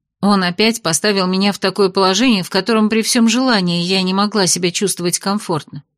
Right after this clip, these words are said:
Возможно, для него эта сумма не столь велика, и он даже не заметит, что ее лишился. Я бросила прощальный взгляд на ценник.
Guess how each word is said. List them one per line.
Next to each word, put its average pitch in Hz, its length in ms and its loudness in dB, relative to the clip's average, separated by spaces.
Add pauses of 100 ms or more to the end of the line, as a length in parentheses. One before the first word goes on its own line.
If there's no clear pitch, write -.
(480)
Возможно, 214 580 4
для 190 180 -2
него 185 320 -2
эта 185 180 -4
сумма 220 320 2
не 233 140 4
столь 285 320 0
велика, 160 500 -2
и 160 40 0
он 175 120 -2
даже 202 240 0
не 214 140 2
заметит, 247 480 2
что - 160 -2
ее 180 260 0
лишился. 180 560 -2 (1000)
Я 262 260 2
бросила 202 500 0
прощальный 175 580 -2
взгляд 160 400 -4
на 160 120 -6
ценник. 135 480 -4